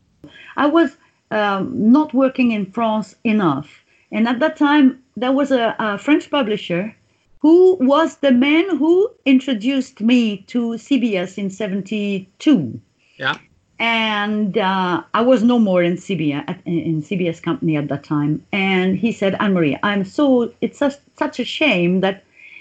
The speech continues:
Speaker 1: you are not, uh, go, uh, in France enough.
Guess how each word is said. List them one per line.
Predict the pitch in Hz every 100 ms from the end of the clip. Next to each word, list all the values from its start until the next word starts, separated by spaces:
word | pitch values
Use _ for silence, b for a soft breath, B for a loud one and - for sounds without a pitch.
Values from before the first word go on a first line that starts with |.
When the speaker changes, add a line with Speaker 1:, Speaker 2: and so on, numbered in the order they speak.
| B B _
Speaker 1:
you | - - 143 139 - 240 320 349
are | - 247
not, | 240 214 208 - -
uh, | 208
go, | 196 180 -
uh, | 196 147 160
in | - 226
France | - 240 226 -
enough. | 254 240 277 240 208